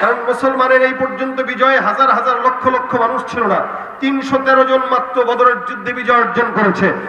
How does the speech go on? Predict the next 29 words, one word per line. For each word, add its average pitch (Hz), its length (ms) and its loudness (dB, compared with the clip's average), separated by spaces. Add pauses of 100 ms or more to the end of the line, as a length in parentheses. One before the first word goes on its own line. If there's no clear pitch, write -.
এরা 254 160 2
আপনার 254 340 0
মতো 254 180 0
আমার 247 220 2
মতো 247 280 -2
মুখ 254 180 -4
বন্ধ 240 320 0
করে 247 220 4
নেওয়ালা 233 240 2
ইমানদার 220 440 0
ছিল 220 200 -2
না, 196 140 2 (340)
আমাদের 269 380 0
মতো 254 220 0
দুর্বল 277 440 0
ইমানদার 240 400 2
ছিল 226 180 -2
না। 196 180 2 (300)
আমাদের 294 380 0
কাছে 277 240 -2
না 269 180 6
আছে, 254 200 -2 (260)
না 240 100 0
আছে 277 320 0
শক্তি, 311 440 -4 (280)
না 262 120 4
আছে 277 240 0
ইমানের 247 420 0
জোর, 202 180 -2